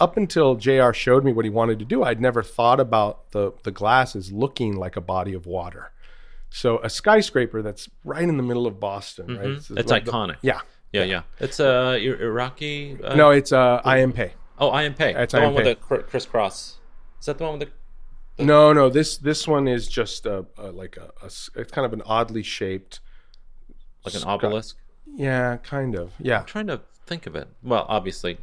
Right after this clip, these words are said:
Speaker 2: I
Speaker 1: Yeah,
Speaker 2: can
Speaker 1: so
Speaker 2: Google
Speaker 1: it's
Speaker 2: it. Yeah.
Speaker 1: yeah, you can Google
Speaker 2: It's a
Speaker 1: it. But it's,
Speaker 2: goddamn
Speaker 1: it's
Speaker 2: Hancock
Speaker 1: this,
Speaker 2: building.
Speaker 1: you know, it's just this, like, skyscraper,
Speaker 2: Okay.
Speaker 1: glass.
Speaker 2: Yeah, yeah.
Speaker 1: Full-on glass.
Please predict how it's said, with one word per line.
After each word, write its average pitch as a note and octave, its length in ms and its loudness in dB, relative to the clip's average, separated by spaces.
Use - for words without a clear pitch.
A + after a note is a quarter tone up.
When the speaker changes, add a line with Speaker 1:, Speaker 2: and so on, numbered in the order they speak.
Speaker 2:
I - 120 -4
Speaker 1:
Yeah, E3 80 0
Speaker 2:
can E2 100 -10
Speaker 1:
so - 160 0
Speaker 2:
Google - 280 0
Speaker 1:
it's - 60 -6
Speaker 2:
it. - 60 -18
Yeah. E3+ 120 -2
Speaker 1:
yeah, E3+ 160 6
you C#3 100 0
can D3 80 2
Google C#3+ 200 4
Speaker 2:
It's C3+ 40 0
a - 40 2
Speaker 1:
it. D3+ 40 0
But E3+ 140 8
it's, A2+ 180 6
Speaker 2:
goddamn A2+ 120 2
Speaker 1:
it's D3+ 140 0
Speaker 2:
Hancock C#3+ 260 6
Speaker 1:
this, - 60 -2
Speaker 2:
building. E2+ 260 -2
Speaker 1:
you G3 60 0
know, F3 80 8
it's E3 160 2
just F3 240 -6
this, D3 320 -4
like, A#2+ 280 0
skyscraper, A2 920 -2
Speaker 2:
Okay. G#2+ 160 -2
Speaker 1:
glass. A2 500 0
Speaker 2:
Yeah, A2+ 140 2
yeah. A2+ 300 2
Speaker 1:
Full-on A#2 580 2
glass. F#2+ 400 -8